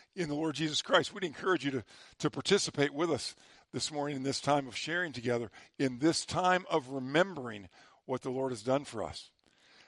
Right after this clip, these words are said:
And so maybe you've come to faith in Christ this morning. Maybe today is the day you've said, "Yes, Jesus, I believe in you." Then I would encourage you, even if that's the case for you, take that bread. And as we hold the bread, you guys can go ahead and come and pass it out.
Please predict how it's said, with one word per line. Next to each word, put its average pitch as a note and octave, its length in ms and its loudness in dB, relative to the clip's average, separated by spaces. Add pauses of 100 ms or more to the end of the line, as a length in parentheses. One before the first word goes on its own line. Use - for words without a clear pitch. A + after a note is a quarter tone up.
(120)
And B2 120 -2
so E3 140 0
maybe G3 280 6
you've G3 180 -8
come F#3+ 200 2
to F3 60 -4
faith F#3+ 300 4
in F3 100 -8
Christ F3+ 380 2
this F#3 200 -2
morning. F3+ 380 -2
Maybe G3 260 2
today F3+ 440 6
is C#3+ 160 -4
the D3+ 80 -8
day E3+ 160 6
you've D#3 220 -2
said, E3 200 0
"Yes, E3+ 220 4
Jesus, D#3 340 -6
I E3+ 140 6
believe E3 340 -2
in F3 100 -8
you." F3 160 -6 (420)
Then F3 100 6
I F3+ 100 6
would G3 140 -2
encourage G3+ 440 0
you, B2 180 -6 (280)
even F3 220 0
if D3+ 60 -6
that's F#3 260 4
the F#3+ 60 -10
case F#3+ 280 0
for G3+ 140 -10
you, A2 200 -8 (680)
take F3+ 240 4
that E3+ 240 4
bread. D#3 280 2
And A2 140 -4
as C3 140 -2
we D3+ 100 -4
hold F#3 240 -2
the G#3 80 -6
bread, F3 240 4
you D#3 80 -10
guys D#3+ 240 4
can F3 120 -18
go D3 120 -2
ahead D3+ 120 2
and B2+ 60 -16
come D#3 140 2
and C3+ 100 -10
pass C#3+ 280 2
it D#3 80 -2
out. D3 180 2